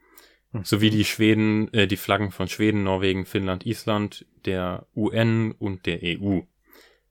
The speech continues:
Speaker 2: Jetzt ist aber meine Frage an dich, Tobi. Man kann,
Speaker 1: Warum?
Speaker 2: man
Speaker 1: Oder?
Speaker 2: kann eine Ausnahmegenehmigung bekommen, um beispielsweise die deutsche Flagge hissen zu dürfen. Was müsste,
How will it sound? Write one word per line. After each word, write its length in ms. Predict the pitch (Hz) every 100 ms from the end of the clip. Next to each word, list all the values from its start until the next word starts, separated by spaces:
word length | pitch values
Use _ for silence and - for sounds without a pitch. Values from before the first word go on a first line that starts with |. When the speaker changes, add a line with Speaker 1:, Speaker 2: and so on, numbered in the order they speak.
| _ -
Speaker 2:
Jetzt 180 | 123 120
ist 120 | 107
aber 180 | 107 101
meine 340 | 92 107 151
Frage 500 | 135 - 110 113 113 101
an 140 | 98
dich, 240 | 127 -
Tobi. 380 | - 90 85 87 - _ _ - _ _ _ _ _ _ -
Man 300 | 101 98 98
kann, 240 | - 113 117
Speaker 1:
Warum? 200 | 127 113 - - -
Speaker 2:
man 200 | 101 101
Speaker 1:
Oder? 100 | 107
Speaker 2:
kann 400 | - 117 202 208 -
eine 340 | 123 143 143
Ausnahmegenehmigung 1120 | 123 160 - 101 95 92 92 92 92 92 90 92
bekommen, 560 | 101 - 95 139 180 _ _ _ _
um 240 | 117 123 117
beispielsweise 920 | 107 123 - 110 - 95 104 107 101
die 180 | 90
deutsche 380 | - 98 120 -
Flagge 340 | - - 90 95
hissen 380 | - 107 92 -
zu 120 | 82
dürfen. 360 | 85 - 87 - _ _ _ _ _ _ _ -
Was 320 | 123 170 -
müsste, 420 | 131 180 - -